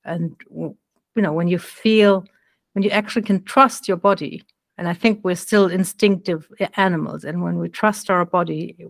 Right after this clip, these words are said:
even in social situations, we will be more positive, more, more confident and,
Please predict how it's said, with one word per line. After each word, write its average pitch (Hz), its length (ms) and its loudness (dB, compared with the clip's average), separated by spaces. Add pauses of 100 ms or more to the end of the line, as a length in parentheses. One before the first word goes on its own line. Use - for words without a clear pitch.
(120)
even 196 220 0
in 170 120 -2
social 170 460 -2
situations, 165 840 -6
we 165 240 -2
will 170 340 0
be 165 380 -2 (240)
more 170 560 4 (240)
positive, 165 600 0
more, 165 480 -2 (840)
more 165 420 0
confident 156 840 -2
and, 160 600 -4